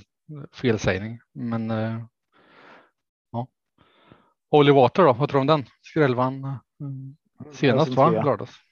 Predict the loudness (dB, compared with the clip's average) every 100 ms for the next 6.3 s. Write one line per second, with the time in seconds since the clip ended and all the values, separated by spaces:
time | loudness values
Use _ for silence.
0 | _ _ _ -8 -4 -2 -2 -2 0 -2
1 | -2 -8 -8 -8 -4 -2 0 -2 -2 -4
2 | -6 -8 -8 -6 -10 _ _ _ -6 -6
3 | -6 -10 -10 -10 -14 -12 -10 -8 -8 -12
4 | -10 -10 -10 -8 -2 -2 -2 -6 -10 -4
5 | -2 0 -2 -4 -10 -16 -16 -16 -16 -10
6 | -10 -10 -14